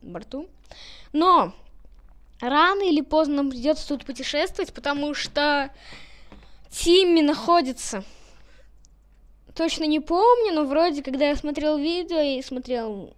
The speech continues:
год назад или два, то они вроде были как раз таки в той яме, как это называется тут, а, Крестовская воронка. Кажись, там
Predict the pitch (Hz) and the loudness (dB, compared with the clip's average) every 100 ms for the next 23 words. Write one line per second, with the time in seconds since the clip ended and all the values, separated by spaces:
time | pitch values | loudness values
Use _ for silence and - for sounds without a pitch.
0 | - 214 214 247 294 269 220 220 208 202 | -20 -10 -6 -6 -8 -8 -10 -10 -12 -12
1 | 202 254 - - - - - - - - | -10 -10 -12 -20 -20 -20 -20 -20 -20 -20
2 | - - 311 349 330 339 381 349 339 294 | -10 2 6 6 6 2 2 2 2 2
3 | 262 359 339 - 302 269 294 330 - 285 | 4 4 4 0 -4 0 2 2 -2 -8
4 | 277 285 285 190 226 - - - - - | -6 -2 0 0 -8 -20 -20 -20 -10 0
5 | 330 330 247 214 220 254 381 494 415 196 | 6 6 4 -2 0 2 4 2 0 -4
6 | - - - - - - _ 247 247 240 | -8 -20 -20 -20 -20 -20 _ -2 -2 -8
7 | 240 226 247 262 240 226 247 - 294 277 | -8 -6 -4 -2 -2 -2 -12 -6 -2 -2
8 | - - - - - 226 220 214 214 208 | -4 -14 -14 -14 -8 -4 -2 0 -2 -2
9 | 208 196 190 175 - - - - - - | -2 -2 0 -2 -2 -12 -20 -20 -20 -20
10 | - - 240 247 320 269 - - 226 208 | -20 -8 -8 -4 -4 -4 -6 -6 -4 -4
11 | 214 - - - - - _ _ - _ | -6 -16 -20 -20 -20 -20 _ _ -20 _
12 | _ _ - - - - - 226 269 277 | _ _ -20 -20 -20 -20 -20 0 2 6
13 | 370 480 - 247 208 - - - - 302 | 6 4 0 -8 -10 -20 -20 -16 -2 0
14 | 247 349 392 - - 370 403 440 | 4 6 6 4 0 2 4 2